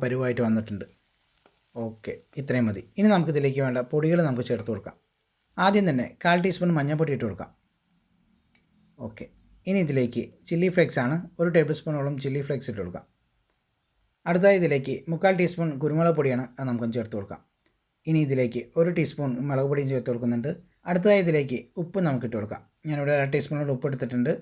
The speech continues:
നമുക്ക് ഇതിന് ആവശ്യത്തിനനുസരിച്ച് നോക്കിയിട്ട് നമുക്ക് ഉപ്പ് ചേർക്കാവുന്നതാണ്. ഇനി ഈ പൊടികളുടെയൊക്കെ ഒന്ന്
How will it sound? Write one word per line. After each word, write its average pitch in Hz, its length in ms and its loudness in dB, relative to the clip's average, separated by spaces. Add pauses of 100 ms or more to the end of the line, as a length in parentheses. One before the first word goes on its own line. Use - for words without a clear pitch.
നമുക്ക് 123 220 -4
ഇതിന് 123 160 0
ആവശ്യത്തിനനുസരിച്ച് 127 720 -4
നോക്കിയിട്ട് 120 400 -4 (280)
നമുക്ക് 131 200 -6
ഉപ്പ് 120 160 -8
ചേർക്കാവുന്നതാണ്. 113 500 -4 (260)
ഇനി 208 140 6
ഈ 202 100 4
പൊടികളുടെയൊക്കെ 180 500 4
ഒന്ന് 156 100 -2